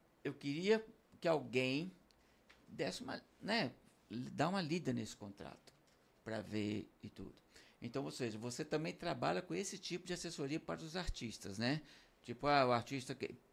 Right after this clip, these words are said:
precisa de um, de uma orientação, de um contrato, o artista precisa de, de, de uma orientação,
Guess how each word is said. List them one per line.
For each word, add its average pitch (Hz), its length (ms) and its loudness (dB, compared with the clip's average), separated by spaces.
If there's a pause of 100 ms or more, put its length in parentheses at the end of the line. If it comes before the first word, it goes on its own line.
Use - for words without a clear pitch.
precisa 131 340 -2
de 117 120 0
um, 120 140 4
de 104 140 -2
uma 117 140 2
orientação, 113 640 2
de 110 60 -2
um 104 100 0
contrato, 120 680 0 (320)
o 110 180 -4
artista 120 380 -4
precisa 117 600 -4
de, 107 760 -2 (260)
de, - 300 -6
de 110 100 -4
uma 127 140 0
orientação, 123 920 2